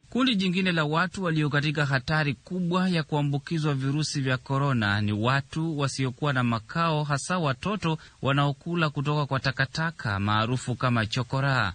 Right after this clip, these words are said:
Samuel Oduor maarufu kama Torres, kijana aliyewahi kuishi kama chokora, amechukua jukumu la kuwasaidia vijana wanaotafuta chakula kutoka kwa mabaki hotelini ambazo kwa sasa zimefungwa na hamna chakula kinatoka kule,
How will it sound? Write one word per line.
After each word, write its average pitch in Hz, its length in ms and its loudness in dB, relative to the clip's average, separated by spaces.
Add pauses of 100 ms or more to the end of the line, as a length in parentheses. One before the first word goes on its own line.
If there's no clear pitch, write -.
(160)
Samuel 120 440 0
Oduor 120 520 2
maarufu 104 540 0
kama 127 320 2
Torres, 127 540 -2 (200)
kijana 151 600 0
aliyewahi 131 680 0
kuishi 143 480 0
kama 127 300 0
chokora, 135 600 -2 (260)
amechukua 98 560 0
jukumu 165 480 0
la 143 100 2
kuwasaidia 139 580 0
vijana 135 560 2
wanaotafuta 110 760 0
chakula 131 520 0
kutoka 120 360 -2
kwa 110 120 0
mabaki 113 500 -2
hotelini 131 720 0 (220)
ambazo 175 680 -2 (180)
kwa 165 120 0
sasa 180 360 -2
zimefungwa 156 720 2
na 113 100 2
hamna 120 360 0
chakula 131 440 -2
kinatoka 113 600 0
kule, 143 400 0